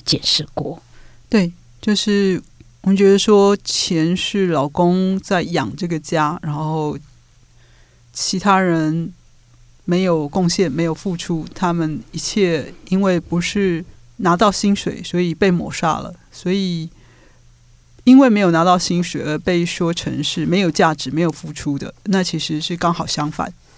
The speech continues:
Speaker 2: 是这些付出没有拿到薪水，因此被说成是没有价值。其实家庭主妇无几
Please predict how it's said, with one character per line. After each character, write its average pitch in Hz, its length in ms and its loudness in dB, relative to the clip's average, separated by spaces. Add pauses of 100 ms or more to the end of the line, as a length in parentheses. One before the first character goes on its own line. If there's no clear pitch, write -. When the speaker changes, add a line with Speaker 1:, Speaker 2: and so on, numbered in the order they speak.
Speaker 2:
是 - 220 -6
这 196 120 0
些 202 160 2
付 196 240 0
出 170 300 -2
没 170 160 -2
有 180 140 0
拿 156 120 0
到 170 160 2
薪 160 240 -4
水， - 240 -12 (640)
因 185 140 0
此 143 220 -6
被 170 220 0
说 165 240 -4
成 139 240 -4
是 - 160 -6
没 156 140 0
有 151 120 0
价 147 240 0
值。 - 220 -10 (360)
其 - 240 -2
实 208 540 -2 (760)
家 247 160 4
庭 240 200 6
主 165 120 0
妇 208 200 -2
无 170 200 -2
几 - 440 -10